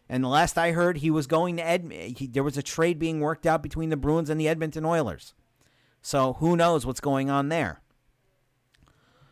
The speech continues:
So it's, it's gonna get to be,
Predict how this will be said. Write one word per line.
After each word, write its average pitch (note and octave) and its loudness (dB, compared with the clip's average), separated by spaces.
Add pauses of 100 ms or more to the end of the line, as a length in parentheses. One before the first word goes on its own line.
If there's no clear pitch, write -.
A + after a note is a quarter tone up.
(240)
So C3 -2
it's, - -2
it's D#3+ -4
gonna A#3 2
get G#3 -4
to G3 -2
be, F3 -4